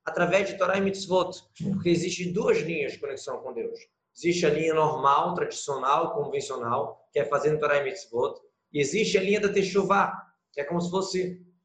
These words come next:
um, uma linha, uma conexão direta de, da gente com, com Hashem.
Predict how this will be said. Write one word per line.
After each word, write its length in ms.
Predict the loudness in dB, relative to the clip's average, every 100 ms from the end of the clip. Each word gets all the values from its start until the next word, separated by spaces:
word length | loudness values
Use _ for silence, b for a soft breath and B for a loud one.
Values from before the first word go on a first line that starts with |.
| _ -12
um, 300 | -10 -8 -8
uma 140 | 2 4
linha, 240 | 6 4
uma 140 | 4 2
conexão 340 | 2 4 4
direta 500 | 6 6 6 4 0
de, 220 | 0 0
da 80 | 0
gente 300 | 0 -2 -2
com, 280 | -2 -2 -2
com 80 | -4
Hashem. 560 | -2 -2 -2 -2 -8